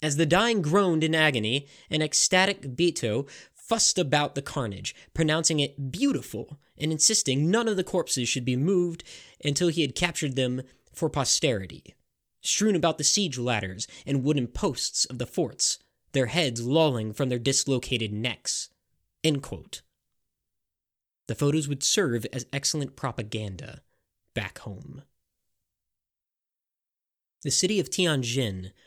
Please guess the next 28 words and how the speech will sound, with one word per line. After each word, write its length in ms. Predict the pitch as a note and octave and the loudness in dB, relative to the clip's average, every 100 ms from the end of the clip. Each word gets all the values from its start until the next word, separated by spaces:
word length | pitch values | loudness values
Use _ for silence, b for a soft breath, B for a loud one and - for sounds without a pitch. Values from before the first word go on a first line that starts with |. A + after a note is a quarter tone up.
| b | b
was 160 | C#3 | -2
retaken 460 | D#3+ F#3+ G3+ F#3+ C#3 | 0 -2 0 0 0
without 280 | A#2+ B2 A#2 | 0 0 0
any 180 | C3 A#2+ | -2 -4
casualties, 720 | - B2 G2+ - F#2+ F#2+ - b b _ | -4 -4 -6 -10 -12 -8 -8 b b _
fifteen 460 | - G#3 A3 F#3 | 0 2 2 2
miles 360 | D#3 D3 A#2+ A#2 | 4 2 0 -2
from 140 | C3+ | -2
the 140 | C3 D3+ | -2 -2
emperor's 320 | C#3 C#3 A#2+ | -2 -2 -2
palace 460 | - C#3 A#2+ G#2+ B B - | -2 -2 0 -2 B B -8
in 120 | A#2 | -6
Peking. 760 | A#2+ G#2+ - D#3+ G#2 A2+ - - _ _ _ _ _ _ | -6 -8 -2 -2 -2 -8 -16 -20 _ _ _ _ _ _
The 60 | - | -4
Chinese 380 | - A#3+ A#3+ D3 | 0 0 0 2
well 260 | E3 G3+ E3+ | 4 4 2
understood 460 | F3+ E3 - F3+ | 0 0 -2 -2
the 80 | B2+ | -2
significance. 840 | - C3 D3 C#3+ - F#2+ C2+ - - b b b - | -2 -4 -6 -6 -10 -12 -8 -6 -6 b b b -4
The 100 | C3 | 0
last 280 | D3 C#3+ - | 2 2 0
time 180 | C#3+ | 0
an 100 | C3+ C#3 | 0 -2
army 260 | C3+ C3 | -4 -2
had 100 | B2 | -2
arrived 320 | A#2 A#2 A2 | -2 -2 -2
this 180 | B2 A#3 | -2 -2
close, 480 | - - A2 C3+ | -4 -4 -4 -4